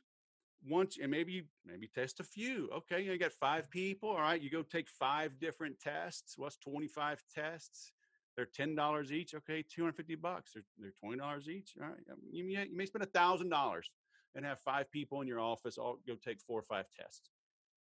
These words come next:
You can start to kinda line 'em up and see. But remember,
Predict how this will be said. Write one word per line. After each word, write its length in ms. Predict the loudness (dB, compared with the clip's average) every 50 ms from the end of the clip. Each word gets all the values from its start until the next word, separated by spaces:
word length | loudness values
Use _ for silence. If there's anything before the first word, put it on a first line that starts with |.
| _ _ _ _ _
You 100 | -10 -8
can 60 | -8 -2
start 200 | 0 -2 -2 -2
to 60 | -4
kinda 240 | -8 -4 -2 0 0
line 320 | 2 2 2 2 2 2
'em 120 | 2 2 2
up 240 | 2 2 0 -2 -4
and 100 | -8 -6
see. 500 | -4 -2 -2 0 0 0 0 -2 -2 -6 _ _ _ _ _ _ _ -20 -20 _ _ _ _ _ -20 -18 _ 0
But 100 | 0 2
remember, 500 | 2 4 4 2 2 4 2 2 0 -2